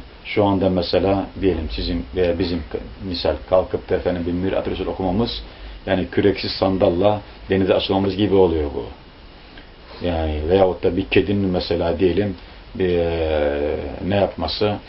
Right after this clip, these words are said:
da-, daha da mesela bir geyiği, bir ceylanı,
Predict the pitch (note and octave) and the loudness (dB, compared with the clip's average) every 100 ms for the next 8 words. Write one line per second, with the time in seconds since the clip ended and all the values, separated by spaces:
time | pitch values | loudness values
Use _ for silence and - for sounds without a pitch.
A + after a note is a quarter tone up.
0 | - - - - - - - F#2+ F#2+ - | -18 -18 -20 -18 -18 -16 -14 -6 -6 -4
1 | - G2+ G2 F#2 - F2+ F#2 E2 G2 - | 0 2 2 2 2 2 2 2 -2 2
2 | G2 F#2+ F#2 F2 F#2+ F#2 G2 F#2 F#2+ F2+ | 4 6 4 2 0 0 -4 4 6 6
3 | F2+ A2 | 0 -2